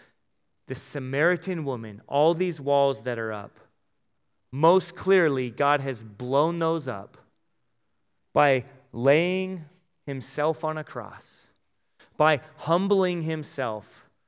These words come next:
to the most humiliating posture one could ever have, by hanging naked on a cross, by being crucified by a culture that, that was offensive to his own, so that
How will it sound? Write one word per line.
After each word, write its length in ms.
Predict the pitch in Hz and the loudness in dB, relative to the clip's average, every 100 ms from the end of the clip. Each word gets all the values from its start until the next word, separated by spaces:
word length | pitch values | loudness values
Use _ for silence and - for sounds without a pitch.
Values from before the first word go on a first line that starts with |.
| _ - | _ -10
to 100 | 156 | 0
the 280 | 147 135 - | 4 4 2
most 440 | 143 156 147 - | 4 4 4 -4
humiliating 960 | - 160 147 135 131 151 170 160 160 156 | -8 -6 -4 -6 -6 -2 -2 -2 -4 -6
posture 420 | 135 123 - 127 | -4 -4 -6 -8
one 180 | 120 123 | -8 -8
could 160 | - | -8
ever 240 | 127 123 127 | -8 -8 -8
have, 320 | 110 98 101 _ _ _ _ _ _ _ _ _ _ _ - | -10 -12 -14 _ _ _ _ _ _ _ _ _ _ _ -4
by 100 | 135 | -2
hanging 480 | 160 175 160 139 | -2 -2 -4 -4
naked 580 | 139 156 147 131 113 104 - _ _ | -2 -2 -2 -6 -8 -12 -20 _ _
on 160 | 131 156 | -6 -6
a 80 | 160 | -6
cross, 640 | - 127 98 - - - - _ | -6 -8 -8 -14 -18 -20 -20 _
by 120 | 151 | 2
being 380 | 143 170 170 143 - - | 4 2 0 -2 -8 -16
crucified 800 | - 202 240 233 170 160 143 135 | -2 2 2 2 0 2 2 4
by 120 | 151 | 4
a 160 | 151 135 | 4 2
culture 680 | - - 208 - 160 139 | 0 4 4 4 2 2
that, 220 | 131 151 139 - - | 4 2 2 -8 0
that 220 | 156 180 | 2 6
was 300 | 170 160 143 - | 6 6 2 0
offensive 1040 | 165 - - 240 220 - 143 110 92 - _ _ _ _ | 0 0 -2 0 2 0 -2 -4 -8 -16 _ _ _ _
to 160 | - 156 | -2 0
his 260 | 165 165 | 2 2
own, 360 | 156 131 110 98 92 _ _ _ _ _ _ _ _ _ _ _ _ | 2 0 -4 -12 -20 _ _ _ _ _ _ _ _ _ _ _ _
so 420 | - - - 196 | -18 -8 2 4
that 160 | 175 | 4